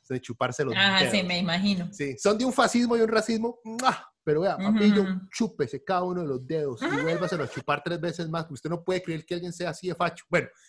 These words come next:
Speaker 1: en fin. Este, no lo conozco personalmente, la madre puede ser una bellísima persona, pero sus opiniones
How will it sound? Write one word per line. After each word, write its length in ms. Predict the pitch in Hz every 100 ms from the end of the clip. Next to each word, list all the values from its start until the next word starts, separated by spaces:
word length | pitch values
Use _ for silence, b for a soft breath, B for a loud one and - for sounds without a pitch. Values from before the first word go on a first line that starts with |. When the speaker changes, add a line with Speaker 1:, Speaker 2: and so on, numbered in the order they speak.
| b
Speaker 1:
en 100 | 180
fin. 200 | 226 147 - _ b _ _ _ _ _ _ -
Este, 320 | 208 202 214
no 100 | 196
lo 80 | 247
conozco 280 | 233 196 208
personalmente, 460 | 170 143 139 123
la 80 | 110
madre 160 | 120 135
puede 140 | 147
ser 100 | 135
una 80 | 135
bellísima 400 | 117 113 117 127
persona, 320 | 98 - 110
pero 160 | 101 131
sus 140 | 127
opiniones 680 | 127 127 123 123 139 - -